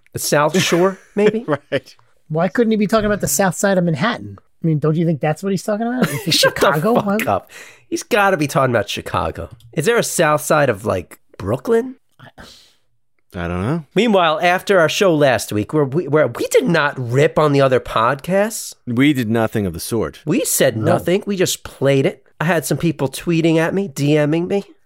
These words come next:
Speaker 2: Oh, did you?
Speaker 1: Telling me, you know, about the other podcasts, the, the, their names, who they are, how to get in touch with them.
Speaker 2: Oh. <laughs>
Speaker 1: <laughs> We know all this. <laughs> We know.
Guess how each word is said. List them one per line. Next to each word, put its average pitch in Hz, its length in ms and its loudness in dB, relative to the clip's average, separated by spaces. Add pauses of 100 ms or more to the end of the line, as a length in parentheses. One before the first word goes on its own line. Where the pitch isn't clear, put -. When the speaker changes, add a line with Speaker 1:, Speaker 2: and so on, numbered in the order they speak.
Speaker 2:
Oh, 117 80 -2
did 104 200 -2
you? 196 160 -2 (140)
Speaker 1:
Telling 156 400 2
me, 156 380 2
you 143 80 2
know, 139 140 4
about 131 360 0
the 165 80 0
other 147 140 2
podcasts, 151 600 0
the, - 160 -6 (100)
the, 120 100 -2
their 110 300 0
names, 120 720 -2
who 135 180 -2
they 117 200 2
are, 120 460 2 (100)
how 110 200 -4
to 113 80 -2
get 98 160 -4
in 87 60 -10
touch 131 360 -6
with 127 160 -4
them. 123 340 -4 (500)
Speaker 2:
Oh. 113 400 0 (560)
<laughs> 127 100 -10 (2500)
Speaker 1:
<laughs> - 40 -4
We 339 340 4
know 165 320 4
all 143 200 4
this. 247 640 -2
<laughs> - 40 -20 (420)
We 220 220 2
know. 202 260 2